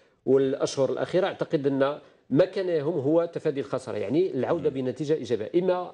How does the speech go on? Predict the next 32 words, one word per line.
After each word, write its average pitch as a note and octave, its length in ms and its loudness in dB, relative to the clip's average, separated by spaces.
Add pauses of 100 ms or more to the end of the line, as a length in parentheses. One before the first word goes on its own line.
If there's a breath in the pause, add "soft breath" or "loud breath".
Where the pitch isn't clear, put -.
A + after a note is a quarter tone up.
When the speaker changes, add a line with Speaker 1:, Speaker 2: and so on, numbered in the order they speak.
(100)
Speaker 1:
التعادل D3 500 -2
أو C#3+ 180 4
إما C#3+ 200 2
الفوز، A#2+ 280 -2
وهذا G3 540 0
ما D3+ 120 0
تحقق. C#3+ 460 -8
طبعًا G3 180 -2
هذا F#3+ 340 0
هو F#3+ 240 2 (300 loud breath)
الإنجاز F#3 580 2
الذي C3 240 -2
يحسب C#3+ 280 -2
للمنتخب B2+ 420 -2
الجزائري B2+ 360 0
والإنجاز F3 460 2
الذي E3+ 220 2
يحسب E3 260 -2
للمدرب D#3+ 500 0 (280 loud breath)
بالماضي. F3+ 440 2 (120)
Speaker 2:
تمام. G2+ 120 0
Speaker 1:
لا D#3+ 60 4
ت-، D#3 100 -4
يجب F3 360 2
أن F#3 80 2
ننسى G#3+ 260 2
أن G3 120 0
كانت F#3+ 260 0
في F#3+ 180 2
حالة A3+ 220 2
استعجالية، G#3 560 2
مباراة C#3+ 360 0